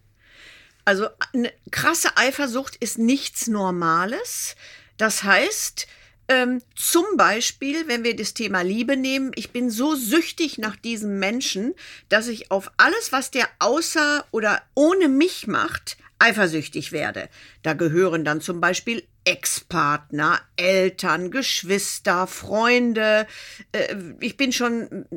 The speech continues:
eifersüchtig, wenn der mal zehn Minuten länger beim Sport ist. Das ist natürlich alles nicht normal, aber das ist eine Eifersucht.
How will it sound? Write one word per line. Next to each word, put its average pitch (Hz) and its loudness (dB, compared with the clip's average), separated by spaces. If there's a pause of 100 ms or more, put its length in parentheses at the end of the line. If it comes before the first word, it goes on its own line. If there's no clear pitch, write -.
(280)
eifersüchtig, 254 2
wenn 233 0
der 214 2
mal 208 2
zehn 240 -2
Minuten 226 -4
länger 202 -2
beim 185 -4
Sport 240 0
ist. 254 -2 (280)
Das 185 -4
ist 202 -8
natürlich 196 -2
alles 202 0
nicht 190 -6
normal, 175 2
aber 202 0 (140)
das 262 2
ist - -8
eine 220 0
Eifersucht. 160 -6